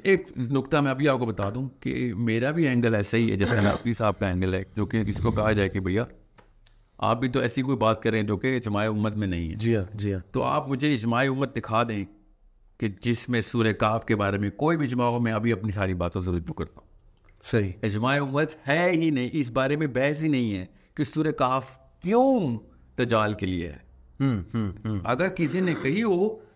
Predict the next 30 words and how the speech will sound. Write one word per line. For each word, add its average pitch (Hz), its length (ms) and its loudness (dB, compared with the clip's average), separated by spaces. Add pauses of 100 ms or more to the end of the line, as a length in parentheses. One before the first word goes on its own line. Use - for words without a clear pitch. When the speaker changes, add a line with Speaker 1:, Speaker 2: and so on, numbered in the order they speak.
Speaker 1:
तो 156 100 -2
ज़रूर 135 340 0
आप 220 220 0
let's 104 460 -6
talk 160 180 2
about 226 300 -2
this। 208 80 -4 (380)
Speaker 2:
नहीं, 170 220 2
नहीं, 196 200 4
इसमें 185 300 0
तो 175 220 0
स्कॉलर्स 123 600 0 (300)
ड-, 120 160 0
रेफर 120 380 0
करते 117 320 -2
हैं 107 140 0
बार-बार 104 360 -2
सूरह 110 300 -2
कहफ। 107 200 -6
Speaker 1:
कि 135 120 2
करो, 151 500 0
ये 131 160 0
ज़रूरी 147 400 2
है 226 60 4
कि 202 100 0
सूरह 127 200 0
कहफ 113 340 -2
हो। - 80 -12
Speaker 2:
ज़रूरी 110 360 -4
है। 101 60 -6